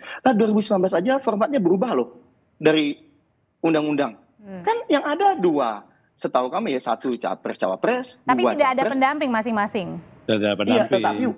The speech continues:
Speaker 1: iya, tetapi waktu itu kan hanya satu kali cawapres. Padahal kalau kita bicara undang-undang,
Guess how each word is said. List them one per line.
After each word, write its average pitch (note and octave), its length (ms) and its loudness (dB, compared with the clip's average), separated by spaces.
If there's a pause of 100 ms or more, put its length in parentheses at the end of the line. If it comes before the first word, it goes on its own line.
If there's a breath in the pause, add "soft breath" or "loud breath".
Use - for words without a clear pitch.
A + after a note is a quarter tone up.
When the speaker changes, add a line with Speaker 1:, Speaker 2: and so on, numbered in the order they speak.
(180)
Speaker 1:
iya, G#3 320 2
tetapi F3 400 -2
waktu F#3+ 320 -4
itu D3+ 80 -8
kan C#4+ 160 0
hanya G#3 320 -6
satu F#3+ 240 -4
kali C#4+ 400 0
cawapres. G3+ 560 -2
Padahal D3 320 0
kalau C4+ 160 0
kita - 240 0
bicara A3 320 0
undang-undang, C#3 640 0